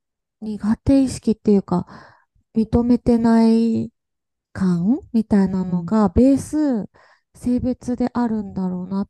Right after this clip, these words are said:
Speaker 1: ていう感じは受けるから、ま、その事例の場合は、なんかムカつくっていう気持ちには私はなんないんですけど、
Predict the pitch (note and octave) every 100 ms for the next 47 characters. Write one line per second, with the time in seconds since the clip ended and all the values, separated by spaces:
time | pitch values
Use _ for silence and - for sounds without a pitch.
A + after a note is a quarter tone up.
0 | - G3+ F#3 - F#3 F#3 F#3+ F#3+ - G#3
1 | A#3+ G3+ G3 - G#3+ C#4 A#3+ G3 _ _
2 | _ _ _ - A3+ _ _ C#4+ C#4+ F4
3 | F4+ F4+ F4+ F4+ D#4+ E4 D4+ D#4 D4 F#3
4 | G3 A#3+ G#4 - - A#4+ - D4+ B3+ B3
5 | A#3+ - _ C#4 B3+ C4+ C#4+ C4 G#3+ G#3
6 | G#3+ A3+ A3 B3 A3+ G#3 G3+ F#3 F#3+ -
7 | G3 F#3 - - F#3 A3+ G#3+ G3 G3